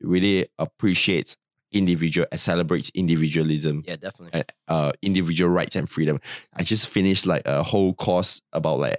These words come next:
Speaker 1: ethics because I was doing my, um, uh, pre-placement assessment. Yeah, so this country emphasized so much on this.
Speaker 2: Yeah.
Speaker 1: So if you want to move here,
Speaker 2: Yeah.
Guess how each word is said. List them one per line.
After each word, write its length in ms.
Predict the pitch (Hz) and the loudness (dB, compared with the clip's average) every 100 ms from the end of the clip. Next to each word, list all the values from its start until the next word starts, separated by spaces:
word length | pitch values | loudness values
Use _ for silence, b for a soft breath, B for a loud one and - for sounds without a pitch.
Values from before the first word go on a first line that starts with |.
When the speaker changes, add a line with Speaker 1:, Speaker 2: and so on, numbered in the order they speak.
| - - | -6 -8
Speaker 1:
ethics 420 | 85 101 78 - _ | -2 -2 -4 -10 _
because 220 | - 92 | -4 0
I 60 | 82 | 0
was 160 | 85 | 0
doing 240 | 92 92 90 | 0 2 2
my, 240 | 71 65 | 0 -2
um, 260 | 65 71 80 B B B - | -2 -2 -6 B B B -4
uh, 200 | 69 73 - _ | -2 0 -4 _
pre-placement 1040 | - 107 92 95 - 92 87 98 90 87 - _ _ - | -2 0 2 0 0 0 0 0 0 0 -4 _ _ -8
assessment. 560 | 92 80 90 92 92 - _ _ | -4 -2 -2 -2 -2 -6 _ _
Yeah, 160 | 82 65 | -4 -2
so 280 | - 95 B B B B _ _ _ _ _ _ _ - | 2 0 B B B B _ _ _ _ _ _ _ -4
this 200 | 185 - | -2 0
country 400 | 139 120 - - | 0 2 0 0
emphasized 460 | 110 107 107 107 107 | 0 0 0 0 0
so 180 | - 98 | 0 2
much 200 | 92 - | 2 2
on 160 | 76 78 | 0 0
this. 340 | 76 - - | 0 -2 -8
Speaker 2:
Yeah. 140 | - 92 _ | -14 -14 _
Speaker 1:
So 120 | - 120 | -2 0
if 120 | 131 | 2
you 80 | 131 | 4
want 100 | 190 | 4
to 40 | |
move 340 | 104 87 104 - | 4 4 4 2
here, 360 | 90 85 90 - _ _ _ | 2 2 2 -4 _ _ _
Speaker 2:
Yeah. 120 | 95 | -16